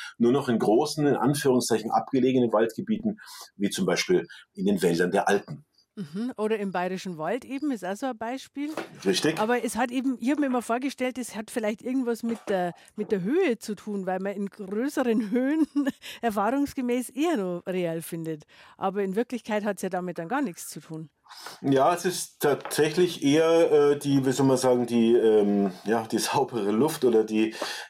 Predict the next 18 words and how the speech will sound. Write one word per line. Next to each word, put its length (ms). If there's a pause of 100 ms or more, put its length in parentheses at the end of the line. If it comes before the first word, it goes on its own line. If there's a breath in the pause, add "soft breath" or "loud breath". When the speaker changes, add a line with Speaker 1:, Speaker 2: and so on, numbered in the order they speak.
Speaker 1:
der 140
sauberere 640
Boden 400
oder 160
der 200
weniger 600
aufgedüngte 800
Boden. 340
Wenn 100
man 120
jetzt 180
nach 160
Norden 440
fährt, 240
nach 120
Dänemark 480
zum 120
Beispiel, 340